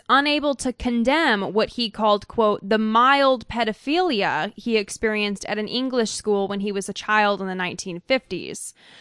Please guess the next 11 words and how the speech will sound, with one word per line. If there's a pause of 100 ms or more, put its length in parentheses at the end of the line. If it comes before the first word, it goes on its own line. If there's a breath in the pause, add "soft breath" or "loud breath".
(220 loud breath)
Referring
to
his
early
days
at
a
boarding
school
in
Salisbury,